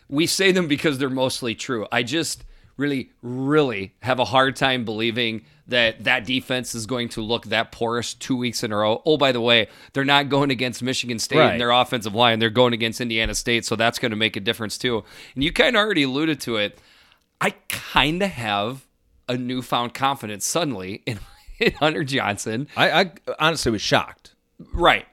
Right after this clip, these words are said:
Speaker 1: It was shocking how good he looked
Speaker 2: Yes.
Speaker 1: last week. It just was hidden in all of the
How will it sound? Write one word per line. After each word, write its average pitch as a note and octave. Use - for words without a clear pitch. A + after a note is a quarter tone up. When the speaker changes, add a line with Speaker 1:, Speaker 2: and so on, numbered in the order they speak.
Speaker 1:
It F3
was F3
shocking D3+
how A#2+
good A2
he G#2+
looked G#2
Speaker 2:
Yes. A#2
Speaker 1:
last A2
week. A2
It B2
just D3
was C3
hidden C3+
in C3
all C#3
of A#2+
the A2